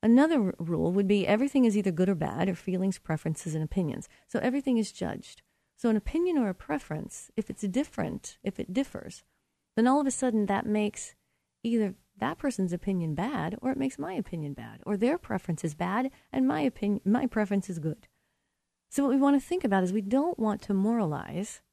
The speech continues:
opinions, preferences, feelings. We don't moralize those. All right, another one. Defensiveness and sensitivity rule the relationship. So in other words, it's not safe to talk.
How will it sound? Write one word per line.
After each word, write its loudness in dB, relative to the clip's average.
opinions, 0
preferences, -2
feelings. 2
We 4
don't 4
moralize 6
those. -2
All 4
right, 4
another 6
one. -4
Defensiveness 2
and 2
sensitivity 0
rule 4
the 4
relationship. -4
So 4
in 6
other 4
words, 0
it's -2
not -2
safe -4
to -18
talk. -14